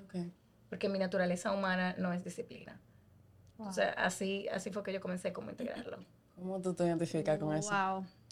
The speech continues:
Speaker 3: Estoy sumamente tocada por eso que tú cuentas, porque yo creo que de las cosas que yo más repito, más sale de mi boca, es un día a la vez, un pasito a la vez. Y Catherine es, creo que, testigo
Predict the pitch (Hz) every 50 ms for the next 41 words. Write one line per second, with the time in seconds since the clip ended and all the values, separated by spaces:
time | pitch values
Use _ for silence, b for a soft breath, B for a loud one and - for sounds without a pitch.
0 | - - - - 208 208 220 226 240 247 247 247 240 233 226 214 202 190 185 180
1 | 180 - - - - - - _ - - b b b b b b b - 240 240
2 | 254 254 285 277 269 240 - 196 185 180 170 175 175 175 175 180 175 208 202 214
3 | 208 202 - - 170 165 156 165 151 - 170 170 - - - - 190 185 185 190
4 | 180 - 190 190 190 190 190 190 B B B B B B B B B - 196 196
5 | 202 208 247 277 277 320 320 311 269 254 240 - - - 214 220 277 277 - -
6 | 247 214 208 214 220 233 233 - 214 208 208 226 - 254 254 240 247 - 247 226
7 | - 208 175 170 196 233 - - - - 226 240 254 254 254 247 254 247 226 202
8 | 190 185 185 185 - - 208 196 196 185 180 175 175 190 285 330 302 - - -
9 | - 180 185 190 196 - 190 190 190 170 185 180 170 208 277 277 - - - B
10 | B B B B B B B B 208 214 208 208 202 208 - 226 214 214 262 262
11 | 262 262 262 262 - - 214 214 220 214 - - - - - - - 202 208 208
12 | - 233 226 226 220 214 - 196 - - - 254 240 214 185 185 180 180